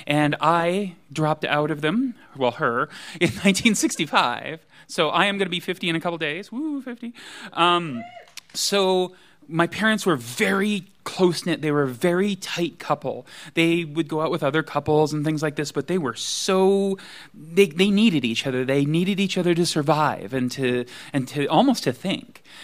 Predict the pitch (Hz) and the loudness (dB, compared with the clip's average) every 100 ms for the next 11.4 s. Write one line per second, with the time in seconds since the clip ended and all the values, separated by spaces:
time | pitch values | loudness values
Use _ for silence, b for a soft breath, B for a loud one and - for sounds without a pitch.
0 | B 170 269 311 302 302 277 247 220 214 | B 4 6 6 2 2 2 4 4 4
1 | 214 214 - - 196 196 196 196 175 185 | 2 -2 -4 -4 0 0 2 2 2 0
2 | 180 202 220 147 143 139 - 147 143 151 | 0 0 2 2 2 0 0 -4 0 -2
3 | 143 - - 160 151 B B - 151 - | -2 -6 -2 0 0 B B -14 -14 -10
4 | - 190 180 175 - - 196 - 165 165 | -2 2 4 2 0 0 2 2 2 4
5 | 175 220 294 - - 147 147 147 123 139 | 4 4 2 -6 0 2 2 0 -2 -2
6 | 156 - 113 113 - - - _ B B | -6 -4 -2 -2 -2 -6 -10 _ B B
7 | B B - 147 147 143 185 175 - 262 | B B -4 0 0 0 -2 -2 -8 -6
8 | 165 - 139 170 202 185 165 156 147 143 | -6 -4 -2 -2 -4 -4 -4 -4 -4 -4
9 | 131 185 180 127 139 160 147 151 143 139 | -2 -4 -6 -6 -6 -8 -8 -8 -8 -12
10 | 139 143 139 131 127 185 - - 165 170 | -10 -10 -8 -8 -10 -12 -18 -18 -12 -10
11 | 175 175 175 | -8 -8 -10